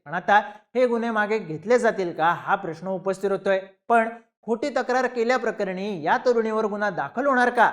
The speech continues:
असाही प्रश्न आहे, पण मानसोपचार तज्ज्ञांशी बोलून पोलीस पुढचा निर्णय घेणार आहेत.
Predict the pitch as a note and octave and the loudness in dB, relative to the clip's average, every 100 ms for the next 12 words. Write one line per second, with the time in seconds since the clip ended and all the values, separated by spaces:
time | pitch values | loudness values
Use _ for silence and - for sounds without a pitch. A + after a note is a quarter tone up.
0 | - - E3 A3 G#3+ G3 G#3+ G#3 G3+ E3+ | 0 -14 -4 -2 0 -4 -2 0 0 -2
1 | - _ A3+ G#3+ A3 - _ G#3 G#3+ A3+ | -6 _ 2 2 -2 -14 _ -2 -2 0
2 | A3+ A3 A3+ A3 F3+ D#3+ F3+ F3+ F#3 F3 | -4 -2 -2 0 -2 -4 -8 -6 -4 0
3 | G3 F3 F#3 E3 F3 F#3 F#3 E3+ A3+ G#3+ | 0 0 -6 -6 -6 -6 -10 -4 -2 -2
4 | E3+ D#3 F3+ F3+ F3+ F3+ F#3 | -2 -4 -4 -2 0 2 0